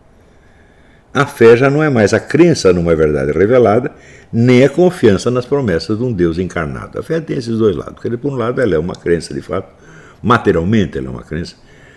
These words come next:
mas formalmente ela é a confiança no Deus revelado. Hum? Ver por que que eu digo isso? É muito simples. As primeiras pessoas que tiveram contato com nós, Jesus Cristo, por,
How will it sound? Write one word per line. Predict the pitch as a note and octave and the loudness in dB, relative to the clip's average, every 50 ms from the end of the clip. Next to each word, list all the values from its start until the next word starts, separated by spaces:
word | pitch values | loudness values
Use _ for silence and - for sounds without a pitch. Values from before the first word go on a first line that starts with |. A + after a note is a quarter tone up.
| _ _ _ _ _ | _ _ _ _ _
mas | - F2+ E2+ - | -6 -4 -4 -4
formalmente | - - - D#3 D3+ C#3 B2 G#2+ F#2 E2+ F2 F2 F#2 F#2 - A2+ | -2 2 4 6 6 6 4 2 2 0 0 -2 -2 0 0 0
ela | A2+ A#2 | 2 2
é | A2 | 0
a | |
confiança | A2 - - D#3 D#3+ D#3+ - - A2 F#2 F2+ F2+ - B2+ | -2 -2 -2 -2 -2 -2 0 2 2 2 2 -2 -4 -6
no | C3 C#3+ C3+ | -6 -4 -2
Deus | G#2+ F2+ D#2 C#2+ | -2 -2 -2 -2
revelado. | D2 C#2+ A#1+ A1 - - - - - _ _ - | -4 -6 -6 -8 -10 -14 -16 -20 -20 _ _ -10
Hum? | C#2+ G2 B2+ - _ _ _ _ _ _ _ _ _ _ _ _ _ - - - - - - - - - _ _ | -10 -10 -10 -10 _ _ _ _ _ _ _ _ _ _ _ _ _ -20 -20 -20 -20 -20 -20 -20 -20 -20 _ _
Ver | - A2 F#2+ | 0 0 0
por | - A2+ | 0 -2
que | B2+ B2+ | -4 0
que | B2+ | 0
eu | C3 A#2 | 0 0
digo | A2 G#2 F2 E2+ | 0 0 0 -2
isso? | E2 - - - - - - _ _ _ _ _ _ _ _ _ _ _ _ _ | -2 -4 -6 -12 -20 -20 -20 _ _ _ _ _ _ _ _ _ _ _ _ _
É | _ - G2 | _ -2 0
muito | G2 G2 F#2+ - C#3+ | 0 0 0 -2 -4
simples. | - - C3+ G2+ - - - - - - | -4 -4 -6 -6 -6 -8 -14 -20 -10 -8
As | E2 E2 | -8 -8
primeiras | - _ - G2+ A#2 D3 E3 F3 E3 | -8 _ -6 -4 -2 0 -2 -2 -2
pessoas | - D3 - - F2+ D#2+ | -4 -6 -2 -2 -2 -4
que | - D#2 | -2 -4
tiveram | D#2 E2+ F2 E2 | -4 -4 -4 -4
contato | - - F#2 E2+ C#2+ - - C#3 D3 - | -4 -6 -6 -6 -4 -2 -2 -2 0 -2
com | - E2+ | -4 -6
nós, | D#2 D2+ D2 C2+ | -6 -6 -8 -10
Jesus | - A#1+ - | -12 -16 -12
Cristo, | - F2+ E2+ D#2+ - - | -8 -8 -8 -8 -8 -12
por, | D2 | -12